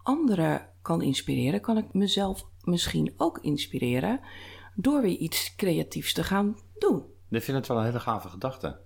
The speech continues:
Speaker 1: Ja.
Speaker 2: Anderen kunnen jou inspireren, waarom zou je jezelf niet kunnen inspireren?
Speaker 1: Ja.
Speaker 2: Dat vind ik een hele mooie.
Speaker 1: Ja.
Speaker 2: Ga ik onthouden.
Speaker 1: En ik dacht, ik ga niet, eh, te voortvarend van start, want dan weet ik, dan wil ik alles honderd procent supergoed doen.
Speaker 2: Ja.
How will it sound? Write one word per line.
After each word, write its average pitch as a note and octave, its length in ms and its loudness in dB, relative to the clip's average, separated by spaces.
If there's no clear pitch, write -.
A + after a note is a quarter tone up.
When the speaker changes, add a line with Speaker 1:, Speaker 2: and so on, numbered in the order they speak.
Speaker 1:
Ja. C#4 200 2
Speaker 2:
Anderen A#2 240 0
kunnen F#2 200 -2
jou G#2+ 160 0
inspireren, G#2 540 -2
waarom F#2+ 220 -2
zou F2+ 120 0
je F2+ 60 2
jezelf G2 200 -2
niet G#2 120 -2
kunnen D2+ 180 -10
inspireren? C#2 480 -8
Speaker 1:
Ja. - 260 0
Speaker 2:
Dat G#3+ 120 -2
vind - 140 -4
ik - 60 -4
een D#2+ 60 2
hele D#2+ 140 -2
mooie. G2 280 0
Speaker 1:
Ja. - 300 0
Speaker 2:
Ga - 160 -12
ik - 60 -8
onthouden. F2 420 -4
Speaker 1:
En A3+ 120 2
ik A3+ 100 0
dacht, G#3+ 140 0
ik - 80 -10
ga G3+ 120 2
niet, B3+ 440 2
eh, F3 400 2
te G3 220 0
voortvarend F3 720 0
van - 120 -6
start, A#3+ 360 0
want F3 240 0
dan D#3 180 2
weet F#3 260 2
ik, D3 140 -2
dan D#3+ 120 0
wil D#3 100 2
ik D3+ 120 -2
alles C#3+ 260 -2
honderd F#3+ 280 0
procent C#3 520 0
supergoed B3 520 0
doen. C#3+ 320 2
Speaker 2:
Ja. - 180 -2